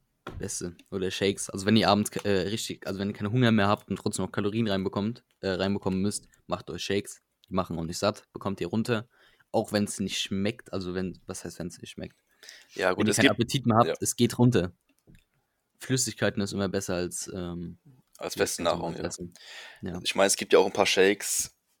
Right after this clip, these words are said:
Speaker 2: so <clears throat> Markus Rühl, Thunfisch-Shakes. Die sind,
Speaker 1: Boah.
Speaker 2: die sind zwar unglaublich nahrhaft und die kann wohl keiner so schnell in den Schatten stellen, aber schmecken ist eine andere Sache.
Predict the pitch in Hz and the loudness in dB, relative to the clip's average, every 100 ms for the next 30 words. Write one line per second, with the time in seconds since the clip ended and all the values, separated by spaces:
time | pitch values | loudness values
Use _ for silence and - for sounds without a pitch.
0 | _ - - - 92 90 87 - _ - | _ -14 -6 0 2 2 0 -4 _ -10
1 | 113 104 95 92 - - - 104 101 95 | -6 -2 4 4 6 2 4 6 6 4
2 | - 113 101 - 95 95 - - - - | 0 0 0 2 2 2 0 -12 -18 -18
3 | - - - - _ - 123 120 107 101 | -16 -18 -20 -20 _ 4 8 8 8 4
4 | 110 - 135 117 - 131 107 104 107 95 | 4 4 6 8 8 6 8 10 10 4
5 | - 87 110 139 - - - 82 95 - | 4 4 6 4 2 -8 -8 -4 -2 -2
6 | - - - - - - - 101 104 98 | -2 0 0 -4 -14 -10 -6 2 4 4
7 | 98 101 95 101 - 95 92 92 92 107 | 2 4 4 4 -2 -4 -4 -2 2 2
8 | 233 - 120 131 - - - - - - | 2 0 0 -2 -10 -18 -16 -16 -18 -20
9 | _ _ - - 90 92 - 98 95 120 | _ _ -10 -4 2 4 4 4 6 6
10 | 139 107 110 85 90 85 - 67 73 62 | 4 0 4 4 6 2 2 0 0 -4